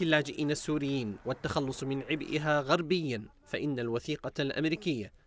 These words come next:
تطالب من ضمن بنودها بتوفير الظروف الملائمة لعودة اللاجئين طوعيا، ناسية أو متناسية،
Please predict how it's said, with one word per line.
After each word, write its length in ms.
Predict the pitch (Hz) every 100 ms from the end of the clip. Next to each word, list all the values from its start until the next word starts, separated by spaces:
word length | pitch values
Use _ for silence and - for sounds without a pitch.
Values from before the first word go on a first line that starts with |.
| -
تطالب 560 | 139 131 165 127 113 107
من 280 | 113 123 127
ضمن 280 | 160 120 107
بنودها 680 | 139 160 143 147 156 170 - - -
بتوفير 520 | 160 156 180 180 190 170
الظروف 460 | 175 175 180 180
الملائمة 640 | 170 156 160 - 160 160 160
لعودة 420 | 170 131 143 143 156
اللاجئين 680 | 160 147 143 143 147 139 139
طوعيا، 680 | 131 160 180 170 147 104 98 - - - - -
ناسية 520 | 160 180 - 185 175
أو 360 | 175 165 - 160
متناسية، 720 | 160 170 175 170 160 156 113